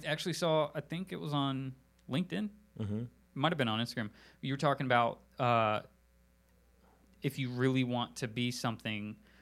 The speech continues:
Speaker 1: or, like, some kind of influencer, I forgot exactly what
Speaker 2: Mm-hmm.
Speaker 1: term you used, but you were saying be a resource for the community.
Speaker 2: Yeah.
Speaker 1: And that's how you can be the most valuable for anything.
Speaker 2: That, that, I mean, you gotta think about this. People watch H D T V for, like, inspiration on homes. Like,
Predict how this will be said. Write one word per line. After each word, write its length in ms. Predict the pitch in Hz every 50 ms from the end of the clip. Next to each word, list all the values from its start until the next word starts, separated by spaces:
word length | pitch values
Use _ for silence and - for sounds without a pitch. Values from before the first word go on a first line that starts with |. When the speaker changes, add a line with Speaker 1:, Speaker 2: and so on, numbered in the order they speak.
| - _
Speaker 1:
or, 120 | - 113
like, 160 | 110 110 - -
some 120 | 147 131
kind 180 | - 120 113 117
of 80 | 127
influencer, 280 | - - 117 113 - 117
I 40 | 107
forgot 320 | - 120 117 127 117 113
exactly 400 | 117 - 123 113 110 - 117 113 107 98
what 160 | - 120 120 98
Speaker 2:
Mm-hmm. 100 | 98 95
Speaker 1:
term 200 | 127 117 117 117 117 -
you 160 | 117 113 110
used, 220 | 107 107 - -
but 100 | 123 117
you 100 | 117 113
were 40 | 113
saying 280 | - - 120 113 110 - - - - _ _
be 100 | 131 131
a 80 | 123 117
resource 400 | 117 123 120 120 - 120 113 -
for 100 | - 113
the 60 | 104
community. 540 | - - - 113 113 113 107 107 - - - - _ _ -
Speaker 2:
Yeah. 180 | 110 127 147 135
Speaker 1:
And 100 | 104 127
that's 160 | 127 127 -
how 100 | 139 123
you 140 | 117 113 110
can 140 | - 131 120
be 80 | 120 113
the 80 | 117
most 160 | 110 110 107
valuable 440 | 127 123 117 110 113 110 107 104 101
for 140 | - 104 101
anything. 340 | 113 120 113 - - - - - - -
Speaker 2:
That, 280 | - 117 104 - - 101
that, 140 | 117 - - -
I 60 | 110 123
mean, 260 | 127 131 127 117 85
you 100 | 117 131
gotta 160 | 147 139 123
think 160 | 110 127 120
about 220 | 113 98 92 87 -
this. 260 | 87 - - - - _ _ - - - - - - -
People 240 | 139 131 131 156
watch 400 | 143 143 139 131 - - - - - - -
H 260 | 107 113 117 - -
D 140 | - 117 110
T 220 | 104 - 117 110 104
V 380 | 98 98 101 107 113 123 120 120 -
for, 140 | - 104 95
like, 180 | 87 85 -
inspiration 600 | - 98 98 - - - 87 87 87 82 - 87 82
on 120 | 78 80
homes. 340 | 80 82 67 - - - -
Like, 220 | - 80 - -